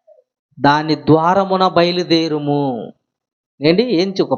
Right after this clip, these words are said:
ప్రాక్టికల్ జరిపిస్తున్నాడు ఇశ్రాయేలుకి దేవుడు ఎజెకియలు ద్వారా. "ఇదిగో నాయనా, నువ్వు ఇంటి ద్వారమున రాకూడదు, నీ సామాన్లు తీసుకొని ఎలా రావాలి?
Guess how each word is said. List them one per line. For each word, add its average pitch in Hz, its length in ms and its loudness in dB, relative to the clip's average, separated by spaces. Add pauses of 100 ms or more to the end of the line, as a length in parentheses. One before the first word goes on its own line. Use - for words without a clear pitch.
ప్రాక్టికల్ 220 460 2
జరిపిస్తున్నాడు 214 540 0
ఇశ్రాయేలుకి 208 520 0
దేవుడు 180 380 2 (400)
ఎజెకియలు 202 480 4
ద్వారా. 208 220 0
"ఇదిగో 170 320 -2
నాయనా, 160 300 -4 (400)
నువ్వు 165 140 4
ఇంటి 196 180 2
ద్వారమున 233 460 0
రాకూడదు, 220 380 0
నీ 208 120 -2
సామాన్లు 214 480 0
తీసుకొని 196 280 -2
ఎలా 202 140 0
రావాలి? 226 420 -2